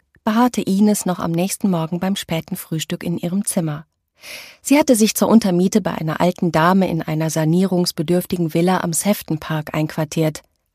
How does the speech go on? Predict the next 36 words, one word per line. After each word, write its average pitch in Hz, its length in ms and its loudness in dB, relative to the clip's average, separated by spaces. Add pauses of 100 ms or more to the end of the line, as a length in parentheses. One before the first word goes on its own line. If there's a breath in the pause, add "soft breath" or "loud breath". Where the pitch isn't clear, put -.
(100)
Ein 170 220 -2 (100)
absoluter 196 720 2
Glücksgriff 180 680 2 (400 loud breath)
angesichts 147 600 -2
der 160 120 2
Mieten 170 340 2
in 143 140 -4
der 135 140 -6
Stadt. - 380 -12 (520)
Für - 220 -2
eines 247 240 6
der 185 140 -2
Studentenwohnheime 170 1200 -2
hatte 180 200 -4
sie 170 140 -4
sich 175 240 -2
mit 165 180 -2
ihren 156 220 -4
achtundzwanzig 170 680 -4
Jahren 165 380 -2
zu - 180 -10
alt 151 240 -4
gefühlt. - 540 -8 (520 loud breath)
Und 269 120 6
sie 254 100 10
mochte 269 300 6
Misses 160 320 -2
Englewood, 175 580 0 (120)
die 160 100 -2
sie 151 160 -4
regelrecht 185 680 4
unter 151 300 -2
ihre 151 220 0
Fittiche - 480 -4
genommen 135 480 -2
hatte. 139 320 -8